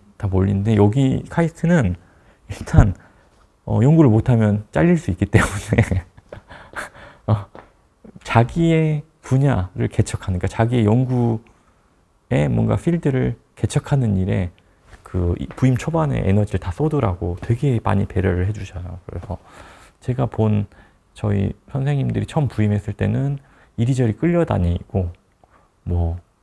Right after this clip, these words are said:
이런저런 잡일도 되게 많고, 근데 여기는 제가 와보니까 아무도 저를 찾지 않더라고요. 그 연구를 잘하는데, 잘하는 게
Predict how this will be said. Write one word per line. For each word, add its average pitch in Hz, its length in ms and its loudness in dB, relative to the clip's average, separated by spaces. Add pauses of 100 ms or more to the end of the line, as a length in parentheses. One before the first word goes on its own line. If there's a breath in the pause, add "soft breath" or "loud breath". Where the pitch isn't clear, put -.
(140)
이런저런 117 420 0
잡일도 98 380 2
되게 90 240 -4
많고, 80 320 -10
근데 92 160 -4
여기는 98 340 -2
제가 - 160 -6
와보니까 95 560 -2 (300 loud breath)
아무도 160 260 0
저를 110 140 0
찾지 - 240 -4
않더라고요. 85 500 -4 (800 loud breath)
그 139 80 0
연구를 143 260 4
잘하는데, 110 680 0 (540 soft breath)
잘하는 117 400 0
게 110 240 0